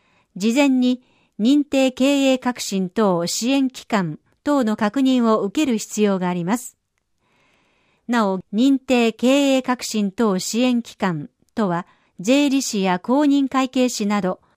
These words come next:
中小企業を支援する機関として、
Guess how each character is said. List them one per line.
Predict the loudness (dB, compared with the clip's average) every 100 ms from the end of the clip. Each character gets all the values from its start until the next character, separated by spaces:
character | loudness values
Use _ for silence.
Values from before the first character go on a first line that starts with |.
| -4
中 | 0 0
小 | 2 0
企 | 0 2 2
業 | 4 2
を | 2 0
支 | 0 2
援 | 2 0
す | 0
る | 0 -2
機 | -2
関 | 0 0
と | -2 -8
し | -8
て、 | -8 -8